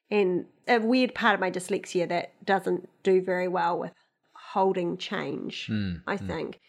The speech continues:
Speaker 1: And so it was like I was married to a stranger. It
Speaker 2: Mm.
Speaker 1: felt a bit like that.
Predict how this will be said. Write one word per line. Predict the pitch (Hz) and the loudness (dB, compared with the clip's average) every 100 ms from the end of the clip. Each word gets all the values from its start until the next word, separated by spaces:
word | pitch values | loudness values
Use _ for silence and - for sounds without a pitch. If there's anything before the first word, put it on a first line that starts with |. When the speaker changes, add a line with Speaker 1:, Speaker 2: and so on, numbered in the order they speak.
| _ _ - | _ _ 0
Speaker 1:
And | 220 | 0
so | - 226 202 196 185 - _ _ _ _ _ _ _ | 2 2 2 2 -2 -8 _ _ _ _ _ _ _
it | 220 | -2
was | 220 220 | 0 2
like | 208 202 196 208 | 2 2 0 -2
I | |
was | 185 185 185 - _ _ _ _ _ | 0 0 -4 -16 _ _ _ _ _
married | 190 175 175 | -2 0 -4
to | 190 | -6
a | |
stranger. | 175 - - 139 - - 175 _ _ | -10 -8 -8 -8 -10 -14 -16 _ _
It | 113 | -2
Speaker 2:
Mm. | 107 95 | -2 -2
Speaker 1:
felt | 160 147 - | -6 -8 -8
a | 175 | -10
bit | - - | -10 -8
like | - - | -10 -8
that. | - - - | -10 -10 -12